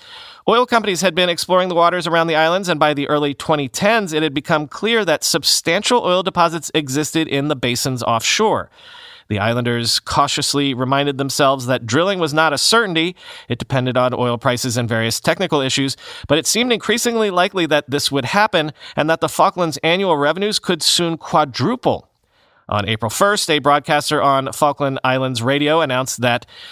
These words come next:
the government had struck gold and everyone could claim free shares in a mining venture. At that point, the news seemed so plausible that few people realized it was a joke,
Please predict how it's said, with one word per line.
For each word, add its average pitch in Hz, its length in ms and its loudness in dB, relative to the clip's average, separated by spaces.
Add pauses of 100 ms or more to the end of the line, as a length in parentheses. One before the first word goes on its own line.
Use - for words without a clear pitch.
(160)
the 101 100 -2
government 117 360 0
had 120 180 0
struck 135 240 2 (180)
gold 156 520 2 (360)
and 131 220 2
everyone 147 380 0
could 143 180 -2
claim 147 340 0
free 160 280 0
shares 156 460 2
in 151 140 -2
a 165 140 0
mining 165 540 0
venture. 117 480 -2 (720)
At - 120 2
that 220 180 2
point, 214 200 2
the 180 80 0
news 196 220 0
seemed 196 300 0
so 180 180 2
plausible 175 460 2
that 135 140 -2
few 170 180 -2
people 156 280 -2
realized 131 460 0
it 113 120 -2
was 107 320 -2
a 113 100 0
joke, 107 420 0